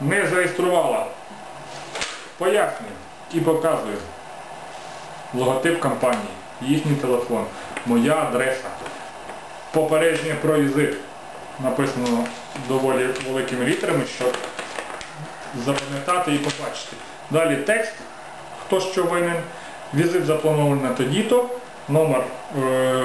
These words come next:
назва, назва компанії і, е, просто ксерокопія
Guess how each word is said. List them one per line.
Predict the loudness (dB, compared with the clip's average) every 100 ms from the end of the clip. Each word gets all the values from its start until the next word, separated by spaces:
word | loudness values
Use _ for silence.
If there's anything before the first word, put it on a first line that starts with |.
| 2 2
назва, | 2 2 2 -4 -8 -8 0
назва | 2 2 -2 -4
компанії | -2 0 2 4 4 2 -6 -14 -10 2
і, | 4 4
е, | 4 0 -2 -6 -4 -4 -4 -6 -10 -14 -14 -14 -14 -14 -14 -14 -14 -14 -10 2
просто | 4 4 4 2 0 -6 -10
ксерокопія | -6 2 4 4 2 2 4 2